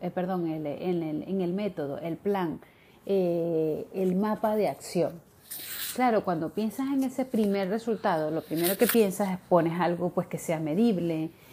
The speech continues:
eh, que de algún modo puedas como acotar, que esté en un lugar del tiempo, eh, pero el resultado simplemente es la representación visual o física de aquello que tú quieres llegar a experimentar, que está dentro del propósito.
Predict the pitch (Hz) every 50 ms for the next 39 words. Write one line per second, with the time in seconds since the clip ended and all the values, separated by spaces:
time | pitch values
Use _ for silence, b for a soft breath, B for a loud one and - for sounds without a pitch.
0 | B B B - 175 170 170 165 165 165 160 - 180 170 170 160 170 175 180 180
1 | 180 190 190 190 185 185 190 185 185 180 - - - 175 160 156 151 151 - 156
2 | 156 - 220 226 214 180 175 165 180 - B B B B B - 196 180 170 -
3 | - 202 190 180 190 190 196 190 180 175 180 165 165 160 156 156 - - - 226
4 | 233 202 170 - - 156 151 151 156 B B B B B B B - 202 196 190
5 | 180 180 170 156 160 165 147 151 151 - 170 - - - - - - 214 214 208
6 | 202 190 185 190 185 - 196 185 - 190 196 220 226 226 277 254 208 226 226 220
7 | 220 208 190 226 220 214 214 196 185 175 - - 160 - - 165 156 151 151 151
8 | - 170 170 170 180 180 175 180 214 196 185 - - 220 208 202 185 165 160 -
9 | - - - 165 165 160 156 156 156 175 - - 226 220 - - 196 185 - 180
10 | 175 - B B B B B B 175 190 185 170 - 180 175 175 196 190 214 190
11 | - 180 - - 196 185 196 180 185 175 160 175 165 160 185 185 185 180 - -
12 | - - 170 156 151 147 139 143 147 143 - 156 - - - - - - - -
13 | 135 135 139 - - 139 147 151 151 151 156 165 165 160 160 - 175 180 - 208
14 | 196 - - - - -